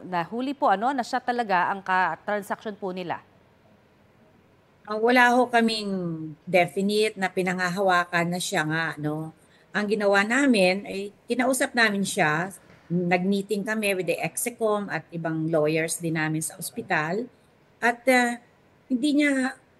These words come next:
Speaker 2: wala siyang inaamin. In short, hindi niya raw kilala ang mga ito,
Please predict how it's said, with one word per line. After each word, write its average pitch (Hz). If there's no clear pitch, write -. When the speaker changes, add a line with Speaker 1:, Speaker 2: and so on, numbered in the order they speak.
Speaker 2:
wala 262
siyang 254
inaamin. 214
In 214
short, 208
hindi 202
niya 180
raw 170
kilala 160
ang 151
mga 147
ito, 220